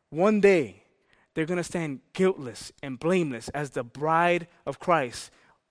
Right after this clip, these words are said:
washed clean by the blood of the Lamb. They're gonna stand there together, blameless,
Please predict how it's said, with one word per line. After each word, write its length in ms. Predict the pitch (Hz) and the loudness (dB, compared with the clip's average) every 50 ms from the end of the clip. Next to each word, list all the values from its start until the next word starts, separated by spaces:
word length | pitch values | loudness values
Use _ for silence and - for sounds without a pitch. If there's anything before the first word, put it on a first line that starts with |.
| _ _ - | _ _ -6
washed 540 | 135 143 147 165 180 190 196 - - - | -2 2 4 4 4 4 2 0 -6 -12
clean 560 | - - 196 190 180 160 147 131 120 117 113 - _ _ | -8 -4 -2 -2 0 -2 -2 -4 -6 -10 -12 -16 _ _
by 140 | 139 139 | -6 -4
the 100 | 131 135 | -4 -6
blood 500 | 127 123 143 147 143 147 151 160 165 160 - _ _ _ _ - | -8 -6 -2 0 2 2 2 2 0 -4 -8 _ _ _ _ -6
of 140 | 143 147 131 | -6 -4 -4
the 80 | 147 139 | -2 -2
Lamb. 460 | 143 147 147 143 123 107 98 92 - _ _ _ _ _ _ _ _ _ _ _ _ _ _ | -2 -2 -2 -4 -6 -10 -12 -18 -20 _ _ _ _ _ _ _ _ _ _ _ _ _ _
They're 120 | 151 147 | -6 -4
gonna 180 | 170 175 175 160 | -2 -4 -4 -4
stand 340 | - - 180 180 185 175 | -4 -4 -4 -4 -2 -2
there 100 | 160 151 | -4 -6
together, 460 | - - 127 131 156 160 147 139 120 113 | -6 -8 -4 -2 0 0 0 -4 -8 -8
blameless, 720 | 113 139 135 156 170 165 147 123 104 - - - - | -8 -8 -6 -4 -4 -4 -4 -6 -8 -8 -6 -6 -6